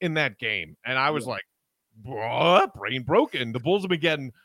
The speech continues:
Speaker 1: trounced in the paint in this recent losing streak that they have
Speaker 2: True.
Speaker 1: here.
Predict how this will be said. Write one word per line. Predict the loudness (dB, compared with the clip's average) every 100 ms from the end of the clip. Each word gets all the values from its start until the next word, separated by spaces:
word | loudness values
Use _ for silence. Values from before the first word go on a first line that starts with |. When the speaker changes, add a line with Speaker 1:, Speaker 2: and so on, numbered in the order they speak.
| _ _
Speaker 1:
trounced | -14 0 8 8 6 0 -4
in |
the | -4
paint | -2 -4 -4 -6
in |
this | -6 -6
recent | -8 -8 -8
losing | 0 0 0 -4
streak | -8 -10 -10
that | -10 -8
they | -4
have | 0 -2
Speaker 2:
True. | -2
Speaker 1:
here. | -4 -4